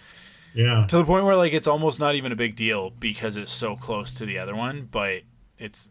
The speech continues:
Speaker 2: yeah, I don't know. I'm, I,
Speaker 1: Yeah,
Speaker 2: we're
Speaker 1: the only thing different about
Speaker 2: spoiled.
Speaker 1: this one
Speaker 2: Yeah.
Speaker 1: is that it, the, the pre-, the, um, like, the premieres and stuff happened, you know, so much, not so much sooner, but, what, a week or so sooner than the other one. So you're
Speaker 2: Yeah.
Speaker 1: like, "Dang,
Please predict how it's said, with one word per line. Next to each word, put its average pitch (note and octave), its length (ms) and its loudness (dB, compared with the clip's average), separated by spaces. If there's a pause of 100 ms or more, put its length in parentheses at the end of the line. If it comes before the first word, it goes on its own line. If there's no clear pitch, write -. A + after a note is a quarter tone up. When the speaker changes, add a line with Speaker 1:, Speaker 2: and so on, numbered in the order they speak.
Speaker 2:
yeah, G2+ 380 -8
I G2 140 -6
don't G2 100 -6
know. F2+ 80 -10
I'm, G2+ 340 -6
I, G#2 140 -2 (840)
Speaker 1:
Yeah, C#3+ 240 4
Speaker 2:
we're C#3 100 4
Speaker 1:
the E3 60 6
only A#3 120 6
thing A3+ 180 2
different E3 220 2
about C3 100 2
Speaker 2:
spoiled. B2+ 120 0
Speaker 1:
this D3+ 140 0
one F#3 240 2 (360)
Speaker 2:
Yeah. G#2 160 -2
Speaker 1:
is B2+ 220 2
that B2+ 440 -2 (180)
it, F3 180 -12 (120)
the, B2+ 520 0 (120)
the B2+ 180 2
pre-, E3+ 420 0
the, A#2+ 280 2
um, G2 280 -2 (720)
like, A2+ 140 0
the A#2+ 60 2
premieres C#3 360 4
and A#2 80 2
stuff A2+ 240 0
happened, A#2+ 400 2 (640)
you B2+ 100 0
know, A#2 140 2
so - 120 2
much, B2+ 360 0
not A#2 220 0
so A2+ 120 0
much G2 180 2
sooner, A2 200 4
but, A2 200 2
what, A#2 160 2
a G2 60 -2
week A#2 240 2
or B2 60 4
so A2+ 200 4
sooner B2 340 2
than G#2 200 4
the G2+ 100 2
other C#3+ 160 4
one. G2+ 160 2
So A2+ 120 0
you're A2 100 6
Speaker 2:
Yeah. G2 80 4
Speaker 1:
like, F#2 180 -6
"Dang, - 260 -4